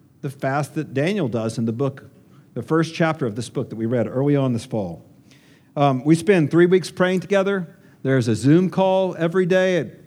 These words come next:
really early in the morning. There's devotions that go out every day.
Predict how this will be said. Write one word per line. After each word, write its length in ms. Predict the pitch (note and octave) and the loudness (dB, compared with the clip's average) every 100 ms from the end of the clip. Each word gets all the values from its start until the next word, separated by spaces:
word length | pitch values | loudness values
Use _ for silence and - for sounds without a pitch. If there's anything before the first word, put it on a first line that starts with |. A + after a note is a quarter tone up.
| - | -12
really 400 | G#2+ D3 F3+ F#3+ | 0 2 4 4
early 380 | E3+ F3+ G3 G3+ | 2 0 0 0
in 80 | F#3+ | 0
the 80 | F#3 | -2
morning. 560 | F#3+ G3+ G3+ G3+ F#3+ - - - - | -2 -2 -2 -4 -6 -10 -20 -20 -12
There's 240 | - C3 - | -2 -2 0
devotions 720 | B2 A2 D3+ F3 G3+ F#3+ - | -2 2 2 2 0 -2 -4
that 120 | F#3 | -2
go 240 | D#3+ F3 | 0 0
out 160 | F3 E3+ | 0 0
every 240 | F3 F3 | -2 -2
day. 460 | E3+ F3 F3 F3 | -2 -2 0 -2